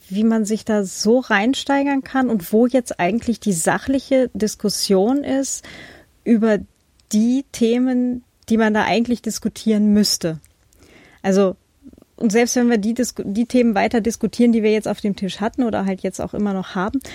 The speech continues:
ähm, die hätte man auch einfach deutlich sachlicher ausdiskutieren können mit Pros, Kontras, äh, das sind jetzt die wissenschaftlichen Meinungen, das ist die Intention dahinter, wie kommen wir da auf den grünen Zweig, ja?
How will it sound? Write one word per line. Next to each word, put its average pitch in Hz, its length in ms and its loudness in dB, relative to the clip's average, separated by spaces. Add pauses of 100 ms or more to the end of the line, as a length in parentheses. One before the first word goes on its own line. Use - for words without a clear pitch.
(380)
ähm, 226 460 4 (800)
die 226 80 8
hätte 240 260 4
man 226 280 6
auch 214 260 2
einfach 214 400 -2
deutlich 202 480 0
sachlicher - 680 -2
ausdiskutieren 226 840 0
können 247 320 0
mit 190 160 0 (160)
Pros, 233 420 0
Kontras, 220 840 0
äh, 196 340 0 (100)
das 190 200 0
sind 214 160 0
jetzt 190 180 -2
die 185 100 -2
wissenschaftlichen 220 760 0
Meinungen, 214 580 0
das 190 240 0
ist 196 180 -4
die 180 100 -2
Intention 196 640 2
dahinter, 208 880 0 (720)
wie 196 300 2
kommen 214 220 4
wir 202 100 2
da 190 100 2
auf - 140 -2
den 196 100 0
grünen 180 300 -2
Zweig, - 480 -6
ja? 175 200 -6